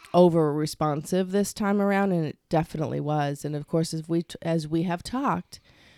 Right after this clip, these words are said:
when you are in active fight or flight, one of the first biological functions that shuts down is digestion,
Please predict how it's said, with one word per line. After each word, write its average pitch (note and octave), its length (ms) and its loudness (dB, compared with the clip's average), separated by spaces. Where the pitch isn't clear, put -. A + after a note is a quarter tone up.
when F3 180 -4
you F3 140 2
are F#3 140 4
in F#3+ 80 4
active F3 380 2
fight F3 200 2
or F3+ 80 2
flight, D3+ 340 -2
one D3+ 120 -4
of D#3+ 60 -2
the D#3 80 -2
first - 560 0
biological D#3 680 2
functions D#3 540 -4
that D3 140 -4
shuts D#3 320 -2
down D#3+ 360 2
is D3+ 180 -2
digestion, D3 880 -4